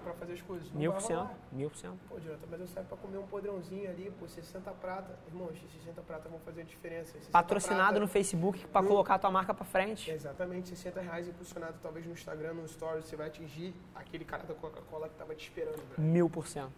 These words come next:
Speaker 1: Então é isso, você tem que ser empreendedor. Empreendedor, irmão, é o gosto é amargo. Não adianta você achar que o gosto é da hora. Não é da hora, é amargo.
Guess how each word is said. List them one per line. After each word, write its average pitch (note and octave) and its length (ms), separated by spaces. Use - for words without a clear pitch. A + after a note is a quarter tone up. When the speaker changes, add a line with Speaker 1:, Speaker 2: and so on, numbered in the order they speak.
Speaker 1:
Então D3+ 300
é G3+ 120
isso, - 200
você D3+ 200
tem D#3+ 160
que - 80
ser - 140
empreendedor. F#3 640
Empreendedor, E3 540
irmão, D#3 340
é C3+ 140
o D3 100
gosto D3 320
é - 20
amargo. D#3 280
Não C#3 80
adianta C#3 220
você - 240
achar - 360
que - 80
o C#3+ 60
gosto D3+ 320
é C#3+ 140
da C#3+ 120
hora. C3+ 300
Não D#3 80
é D#3 60
da D3+ 80
hora, C3+ 220
é - 20
amargo. C#3+ 340